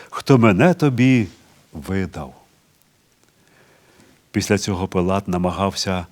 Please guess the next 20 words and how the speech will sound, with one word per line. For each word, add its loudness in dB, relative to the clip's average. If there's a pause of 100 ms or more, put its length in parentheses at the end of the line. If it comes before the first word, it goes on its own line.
(220)
пустити -4
його, -8 (520)
та 2
юдеї 4
кричали, 2
говорячи: 2 (340)
"Якщо 4
його 8
пустиш, 4 (200)
то 6
не 8
кесарів 6
приятель 6
ти. 6 (300)
Усякий, 8
хто 4
себе 6
за 6
царя 8
видає, 8